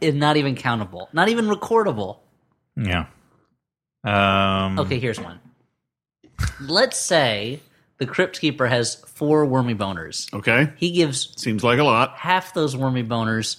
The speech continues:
Speaker 1: to Stuart.
Speaker 3: Okay. I
Speaker 1: Then
Speaker 3: accept them greedily.
Speaker 1: Stuart gives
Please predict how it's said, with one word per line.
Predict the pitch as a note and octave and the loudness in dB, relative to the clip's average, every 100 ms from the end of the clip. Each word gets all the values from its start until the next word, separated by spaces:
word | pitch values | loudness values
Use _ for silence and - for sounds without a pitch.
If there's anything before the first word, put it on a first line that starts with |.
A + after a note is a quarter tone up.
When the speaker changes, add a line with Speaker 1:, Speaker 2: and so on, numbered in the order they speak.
| _ | _
Speaker 1:
to | - | -6
Stuart. | G#2 - G2+ F2 - _ _ | -4 -4 -4 -4 -10 _ _
Speaker 3:
Okay. | G2+ G#2+ B2 C#3 _ _ _ _ _ _ _ _ _ | 0 2 2 0 _ _ _ _ _ _ _ _ _
I | G2 | -2
Speaker 1:
Then | B2 | 0
Speaker 3:
accept | D3 D#3+ - | 2 0 2
them | C3+ B2+ | 2 2
greedily. | G2+ G#2+ A#2+ C3 F#2 F#2 | 0 2 4 2 2 2
Speaker 1:
Stuart | B2 - - F#3+ G#3 D#3 D3+ C#3+ | 0 -4 -4 0 2 2 -2 -10
gives | B2 C3 A#2 A#2+ | -2 -2 -2 -10